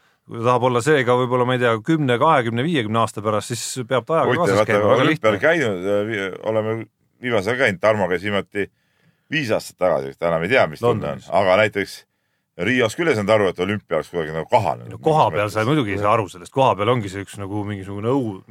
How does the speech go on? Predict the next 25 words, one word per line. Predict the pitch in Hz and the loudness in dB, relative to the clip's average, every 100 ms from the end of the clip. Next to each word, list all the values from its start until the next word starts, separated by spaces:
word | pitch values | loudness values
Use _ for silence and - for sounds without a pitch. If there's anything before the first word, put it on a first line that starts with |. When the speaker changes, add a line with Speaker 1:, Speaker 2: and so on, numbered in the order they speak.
| 110 | -8
Speaker 1:
noh, | 107 120 | -4 -4
mingi | 107 | -2
tohutu | 143 147 104 - 101 | 2 2 0 -8 -12
mingisugune, | 101 98 98 98 98 98 98 92 _ _ _ _ _ - | -10 -10 -8 -6 -6 -6 -8 -10 _ _ _ _ _ -10
noh, | 104 98 _ _ _ _ | -6 -6 _ _ _ _
Speaker 2:
Vot | 90 107 | -6 -2
ma | 117 | 2
saan | 139 131 | 4 4
aru, | 104 | 2
Speaker 1:
ei | |
teagi, | 117 104 | 0 0
mis | 113 | 2
Speaker 2:
need | 117 | 2
Speaker 1:
asi. | 107 95 | 2 2
Speaker 2:
X-mängud, | 240 202 107 | 0 2 -2
vot | 98 | 2
see | 214 185 | 4 4
ei | |
ole | 120 | 4
nagu | 113 | 2
mingi | 131 110 | 0 0
asi, | 123 90 | 0 0
seal | 98 98 | -2 -2
on | |
kümme | 131 110 | -2 0